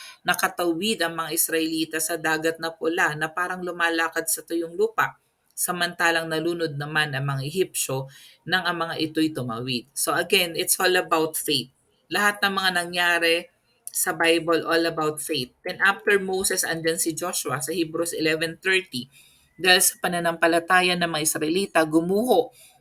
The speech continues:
ang pader ng Jericho matapos sila maglakad sa palibot nito ng pitong araw. Imagine, ganun lang ginawa nila. Inikutan nila,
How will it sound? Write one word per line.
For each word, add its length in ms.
ang 180
pader 380
ng 160
Jericho 500
matapos 600
sila 160
maglakad 480
sa 180
palibot 480
nito 220
ng 240
pitong 320
araw. 400
Imagine, 420
ganun 240
lang 140
ginawa 400
nila. 240
Inikutan 560
nila, 400